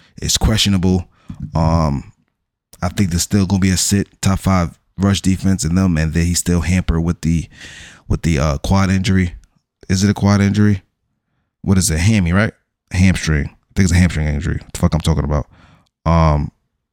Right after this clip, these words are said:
yeah, it's a hamstring injury. So I think it's a sit. Same thing with A J Dillon. A sit. Like I said, when I say these sits, guys can get fucking voucher,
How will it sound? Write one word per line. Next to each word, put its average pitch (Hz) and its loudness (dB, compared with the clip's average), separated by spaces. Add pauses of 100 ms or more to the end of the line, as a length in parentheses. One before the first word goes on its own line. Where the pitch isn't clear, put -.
yeah, 92 4
it's 82 0
a - 0
hamstring 87 0
injury. 73 -2 (460)
So 87 -2 (420)
I 90 -4
think 90 0
it's 85 0
a 85 0
sit. - 2 (220)
Same 95 0
thing 85 2
with 82 2
A 87 2
J 82 0
Dillon. 85 0 (500)
A - -4
sit. 190 0 (140)
Like 180 -2
I 90 0
said, 90 -2 (400)
when 85 -4
I 87 0
say 110 0
these 101 0
sits, - -2 (480)
guys 107 0
can 104 -2
get 98 -2
fucking 92 -2
voucher, 87 -2